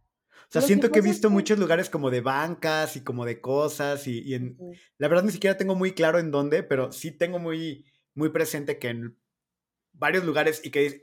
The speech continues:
Speaker 1: como de, en el rollo de muy mexicano, que
Speaker 2: Ajá.
Speaker 1: encuentras, este, tal cual azulejo roto cubriendo, ah,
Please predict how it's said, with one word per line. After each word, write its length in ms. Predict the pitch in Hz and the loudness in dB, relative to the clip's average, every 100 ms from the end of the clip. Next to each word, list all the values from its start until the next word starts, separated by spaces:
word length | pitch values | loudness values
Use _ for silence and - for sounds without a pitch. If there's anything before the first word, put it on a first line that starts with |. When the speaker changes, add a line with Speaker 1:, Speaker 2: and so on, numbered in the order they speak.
| - | -8
Speaker 1:
como 220 | 147 143 | -4 0
de, 180 | 139 135 | 0 0
en 160 | 131 143 | -2 -4
el 40 | |
rollo 220 | 139 151 175 | -4 -2 -2
de 100 | 139 139 - | -2 -6 -12
muy 180 | 139 156 | -6 -6
mexicano, 680 | 160 143 127 131 147 277 _ _ _ _ _ _ - 196 | -6 -8 -6 -4 -6 -12 _ _ _ _ _ _ -14 -6
que 40 | 196 | -4
Speaker 2:
Ajá. 0 | |
Speaker 1:
encuentras, 580 | 135 147 143 143 139 - | -2 -2 -2 -2 -4 -8
este, 760 | 143 131 - 127 120 113 107 - | -6 -6 -4 -4 -4 -4 -8 -4
tal 180 | 151 147 | -2 0
cual 320 | 147 139 139 139 | 2 2 2 -4
azulejo 420 | 123 135 135 143 | -6 -4 -4 -2
roto 400 | 135 135 139 135 | -2 0 -2 -6
cubriendo, 920 | 120 117 117 120 120 117 113 110 107 | -8 -6 -6 -6 -6 -6 -6 -8 -10
ah, 200 | 101 101 | -12 -14